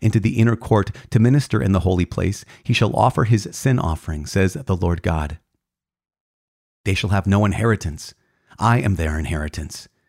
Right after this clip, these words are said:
And you shall give them no possession in Israel, for I am their possession. They shall eat the cereal offering, the sin offering, and the guilt offering,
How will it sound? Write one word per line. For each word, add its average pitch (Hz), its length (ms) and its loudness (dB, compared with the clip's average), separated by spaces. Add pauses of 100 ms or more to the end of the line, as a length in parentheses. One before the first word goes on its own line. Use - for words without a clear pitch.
(300)
And 107 160 4
you 135 60 6
shall 117 180 2
give 117 220 2
them 107 140 2
no 110 140 6
possession 113 440 2
in 92 120 4
Israel, 76 480 -2 (160)
for - 160 0
I 127 200 4
am 117 180 0
their 90 120 2
possession. 78 540 -4 (720)
They 120 140 6
shall 120 260 2
eat 135 300 -4 (120)
the 107 80 2
cereal 143 440 2
offering, 80 460 0
the - 100 0
sin 160 240 0
offering, 117 460 0
and 98 120 0
the 95 60 2
guilt 113 300 0
offering, 80 440 0